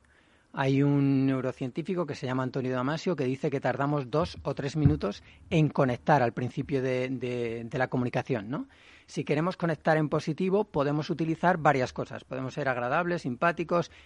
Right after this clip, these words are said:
educados, pero eso es lo que me diría mi abuela. Si quieres tener un método, tienes que aprender a hacer humor blanco. Y aquí estamos ante una situación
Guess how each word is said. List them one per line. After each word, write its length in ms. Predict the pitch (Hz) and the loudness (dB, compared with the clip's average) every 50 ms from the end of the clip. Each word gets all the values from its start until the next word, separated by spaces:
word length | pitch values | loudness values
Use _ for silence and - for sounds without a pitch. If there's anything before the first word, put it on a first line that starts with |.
| - - | -12 -8
educados, 480 | 139 123 123 120 156 156 160 170 165 | -6 -4 0 2 4 4 4 2 0
pero 220 | - 156 139 131 131 | -2 -4 -2 -2 -2
eso 280 | 143 139 - 156 151 | -2 -2 -2 -2 -2
es 80 | 151 135 | 0 -2
lo 100 | 147 139 | -2 -2
que 80 | 139 | -2
me 100 | 135 131 | 0 0
diría 180 | 135 135 143 143 | 0 0 2 2
mi 80 | 139 139 | 2 2
abuela. 340 | 143 147 160 151 151 185 - _ - - - - - - - | 4 4 4 2 2 0 -4 _ -20 -20 -20 -20 -20 -20 -18
Si 160 | - - 156 - | -12 -10 -8 -2
quieres 260 | - 165 151 156 - | 0 0 0 0 0
tener 240 | - 160 156 156 151 | 0 2 2 4 4
un 120 | 156 151 | 4 4
método, 380 | 151 160 151 - 143 135 151 - | 4 4 2 2 0 0 -2 -2
tienes 280 | - 143 135 139 - | -2 -2 -2 -2 -4
que 140 | - - 151 | -4 -2 -2
aprender 720 | 135 131 - 143 139 123 123 135 135 135 175 165 123 123 - | -2 -2 -2 -4 -4 -4 -4 -2 0 0 0 0 0 -2 -4
a 100 | - 139 | -8 -8
hacer 200 | 123 - - 143 | -6 -2 0 0
humor 240 | 143 135 135 135 131 120 | 2 2 2 2 2 2
blanco. 280 | 127 123 127 - - 139 | 2 2 2 0 0 0
Y 80 | 139 | 2
aquí 220 | 135 - - 165 170 | 0 2 2 0 0
estamos 520 | 165 - - - 170 160 135 139 143 - | 0 0 2 2 2 4 2 0 -2 -4
ante 200 | 143 123 117 139 | -6 -6 -4 -2
una 100 | 139 143 | -4 -4
situación 460 | - 165 147 139 - 165 147 156 - | -2 -4 -6 -4 -2 -2 -2 -2 -4